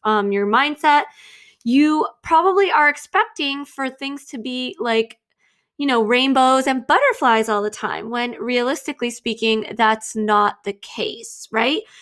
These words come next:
We are humans and we live, um, in the world,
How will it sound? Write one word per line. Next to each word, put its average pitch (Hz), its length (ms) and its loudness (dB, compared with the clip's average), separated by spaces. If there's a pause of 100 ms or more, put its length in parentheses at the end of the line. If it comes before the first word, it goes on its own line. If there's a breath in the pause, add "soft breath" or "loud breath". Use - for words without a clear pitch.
(200 loud breath)
We 247 180 2
are 233 160 2
humans 311 800 -4 (260)
and 247 280 0
we 240 240 -2
live, 240 300 2 (140)
um, 226 400 2
in 220 160 0
the 214 80 2
world, 214 480 2